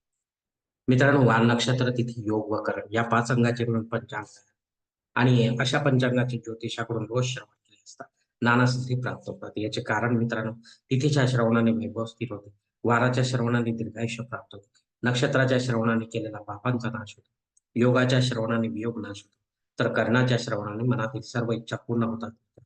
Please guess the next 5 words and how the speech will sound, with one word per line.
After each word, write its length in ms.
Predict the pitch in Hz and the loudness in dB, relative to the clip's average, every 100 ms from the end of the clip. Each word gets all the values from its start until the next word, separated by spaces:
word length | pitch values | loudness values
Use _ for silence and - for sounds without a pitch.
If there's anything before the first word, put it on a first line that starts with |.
| _ _ _ _ _ | _ _ _ _ _
असे 180 | 123 139 | 0 2
आपले 240 | 127 123 | 2 2
हिंदू 280 | 127 113 120 | 2 2 0
धर्मशास्त्र 600 | 110 101 104 104 101 - | 0 -4 -8 -10 -12 -14
सांगते. 300 | - - _ | -16 -16 _